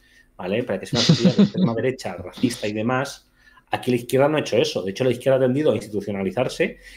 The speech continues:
Speaker 1: y la izquierda se ha tendido a institucionalizar en el peor momento. Es decir,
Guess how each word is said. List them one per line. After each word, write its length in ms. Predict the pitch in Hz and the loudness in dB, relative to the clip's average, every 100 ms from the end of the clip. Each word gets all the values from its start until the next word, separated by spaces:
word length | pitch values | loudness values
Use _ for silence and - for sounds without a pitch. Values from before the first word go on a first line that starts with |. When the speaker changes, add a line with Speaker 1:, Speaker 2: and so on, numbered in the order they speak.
| 147 | -2
Speaker 1:
y 40 | |
la 60 | 143 | 0
izquierda 280 | - 185 226 | 0 0 0
se 60 | |
ha 40 | 202 | 4
tendido 180 | 196 190 | 4 4
a 40 | |
institucionalizar 840 | 165 160 - 160 165 151 - 196 - | 2 -2 -2 -2 -2 -2 0 -2 0
en 80 | 139 | -2
el 100 | 131 | 2
peor 140 | 131 | 2
momento. 440 | 120 95 95 - - _ _ _ _ - | 2 0 -6 -12 -18 _ _ _ _ 2
Es 100 | 160 | 4
decir, 400 | 160 110 95 | 4 -2 -6